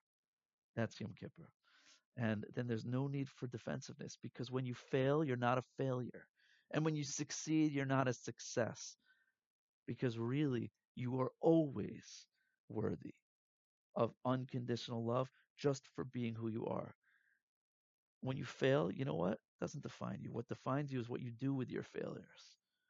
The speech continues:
what you do with your mistakes, how you make amends, how you grow, and how you change. That's the message of Yom Kippur, is that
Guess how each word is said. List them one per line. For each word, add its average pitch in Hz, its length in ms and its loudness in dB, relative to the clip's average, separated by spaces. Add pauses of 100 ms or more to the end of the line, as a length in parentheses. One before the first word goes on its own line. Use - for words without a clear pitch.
(140)
what 151 140 -2
you 151 80 0
do 143 260 4
with 156 200 2
your 110 120 0
mistakes, - 480 -6 (180)
how 156 240 2
you 156 180 0
make 139 280 0
amends, 123 480 4 (180)
how 127 180 2
you 123 200 0
grow, 120 340 4
and 107 100 0
how 107 120 0
you 107 180 -4
change. - 640 -6 (1400)
That's 123 260 4
the - 100 -2
message 117 360 0
of 131 100 -6
Yom 117 240 -6
Kippur, - 300 -6 (500)
is 110 100 -10
that 127 140 0